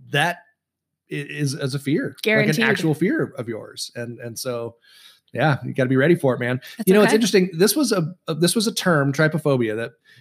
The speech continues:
Speaker 1: really was a, an internet phenomenon.
Speaker 2: Which is insane.
Speaker 1: Yeah,
Speaker 2: It's
Speaker 1: like
Speaker 2: a
Speaker 1: two, around two thousand five, um, it became a big social media thing. It was a, it
Speaker 2: Where
Speaker 1: was
Speaker 2: were you in two thousand five?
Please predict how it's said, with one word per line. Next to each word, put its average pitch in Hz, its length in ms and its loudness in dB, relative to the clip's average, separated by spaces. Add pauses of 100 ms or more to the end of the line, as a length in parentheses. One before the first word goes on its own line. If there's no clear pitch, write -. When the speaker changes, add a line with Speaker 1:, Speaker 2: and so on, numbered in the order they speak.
(160)
Speaker 1:
really 185 280 4
was 165 420 2
a, 127 460 -2 (360)
an 147 120 0
internet 156 380 0
phenomenon. 107 600 -10
Speaker 2:
Which 254 260 2
is 277 160 2
insane. 262 340 4 (240)
Speaker 1:
Yeah, 190 140 4
Speaker 2:
It's 160 180 2
Speaker 1:
like 208 120 0
Speaker 2:
a - 40 -16
Speaker 1:
two, 185 80 -2
around 185 220 4
two 196 100 -2
thousand 214 300 0
five, 135 420 -2 (920)
um, 156 240 2
it 160 100 2
became 175 260 2
a 180 40 2
big 143 180 0
social 131 280 -2
media 233 260 2
thing. 110 240 -10
It 117 100 -14
was 131 160 -6
a, 123 340 -6
it 135 40 -4
Speaker 2:
Where 240 100 0
Speaker 1:
was 233 60 0
Speaker 2:
were 240 100 -2
you 214 140 0
in 190 100 -4
two 190 120 -2
thousand 180 280 -4
five? - 260 -14